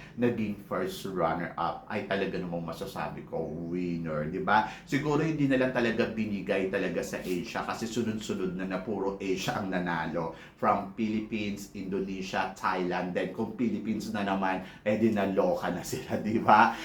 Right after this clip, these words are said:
So, yun. So, kaya binigay sa ano. Parang feeling ko nga siya yung panalo dito. Kaya lang talaga masyado ng marami ang napanalunan ng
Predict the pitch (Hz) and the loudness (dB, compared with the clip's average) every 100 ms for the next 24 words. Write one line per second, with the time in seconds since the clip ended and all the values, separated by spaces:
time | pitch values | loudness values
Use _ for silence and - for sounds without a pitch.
0 | - - 135 123 120 113 110 - 135 127 | -10 2 8 8 8 6 4 0 2 4
1 | 101 104 117 104 98 95 101 92 90 85 | 4 2 2 2 0 -4 -4 -4 -4 2
2 | 143 175 170 151 127 120 113 113 113 113 | 4 4 0 2 2 2 0 0 0 0
3 | 104 101 101 98 90 87 95 85 78 78 | 0 0 0 2 2 0 -2 -4 -6 -4
4 | 76 76 - - 123 127 120 117 117 113 | -4 -4 -10 -4 4 6 6 4 0 0
5 | 104 98 98 92 95 101 - 98 92 95 | 0 0 2 0 -2 -6 -2 -2 -2 -2
6 | 92 90 92 - - - 110 117 107 104 | -2 -2 -6 -12 -20 -2 2 6 4 2
7 | 107 104 98 98 95 92 95 92 98 92 | -2 -2 -4 -4 -4 -4 -2 -2 -2 -4